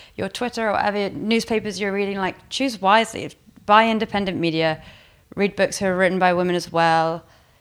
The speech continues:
choose who you follow, like, make your feed diverse and inclusive. And, you know, for me,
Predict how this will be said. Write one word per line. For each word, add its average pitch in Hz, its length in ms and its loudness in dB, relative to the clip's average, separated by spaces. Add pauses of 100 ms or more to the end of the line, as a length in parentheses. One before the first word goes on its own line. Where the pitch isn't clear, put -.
(240)
choose 208 280 -2
who 220 60 -2
you 214 100 -2
follow, 202 340 4
like, 170 140 2
make 185 240 -2
your 185 240 -2 (140)
feed - 400 -2
diverse 180 480 4
and 170 100 0
inclusive. 170 720 -4
And, 165 380 -6 (640)
you 202 120 -6
know, 175 240 -4 (300)
for 190 140 -6
me, 202 340 0